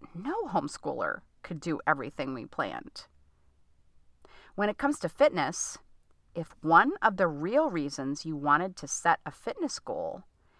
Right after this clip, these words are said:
is because you know you're going to see your super fit relative over the holidays, you aren't likely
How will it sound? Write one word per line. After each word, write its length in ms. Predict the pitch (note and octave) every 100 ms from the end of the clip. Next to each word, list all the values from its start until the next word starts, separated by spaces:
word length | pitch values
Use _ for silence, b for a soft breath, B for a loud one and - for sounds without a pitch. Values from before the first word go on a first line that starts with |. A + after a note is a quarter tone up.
| _
is 200 | - F#3
because 440 | F3 G3+ A#3 F#3+ E3+
you 140 | F#3+
know 320 | E3+ E3 F3+
you're 180 | A3 G3+
going 280 | D#3+ F3+ F3
to 60 | D#3
see 200 | - F#3+
your 220 | E3 C#3+
super 440 | - - A#3 -
fit 280 | E3 - G3 -
relative 800 | D#3+ C4 A3 - - F2+ - - - -
over 200 | D#3+ D#3
the 180 | C3+ -
holidays, 760 | D#4 C4 A2 A2 G#2 C#3+ - - _ - _ _ _ _
you 180 | - A#3+
aren't 220 | G3 C#3
likely 500 | C#3+ C#3+ - - -